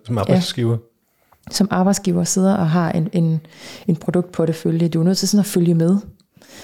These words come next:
Speaker 1: Mhm.
Speaker 2: Altså, øh, et af de gode eksempler er jo Canon.
Speaker 1: Ja.
Speaker 2: Ja. Og, øh,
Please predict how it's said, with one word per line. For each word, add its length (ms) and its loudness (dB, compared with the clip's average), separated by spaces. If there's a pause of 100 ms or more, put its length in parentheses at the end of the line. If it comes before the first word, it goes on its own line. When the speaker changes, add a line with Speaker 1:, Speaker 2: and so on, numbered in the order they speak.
(100)
Speaker 1:
Mhm. 220 2 (280)
Speaker 2:
Altså, 220 0
øh, 540 0 (200)
et 120 2
af 60 2
de 80 0
gode 200 2
eksempler 340 0
er 40 0
jo 80 0
Canon. 420 0 (1200)
Speaker 1:
Ja. 160 -4 (220)
Speaker 2:
Ja. 180 -2 (460)
Og, 380 -4
øh, 160 -4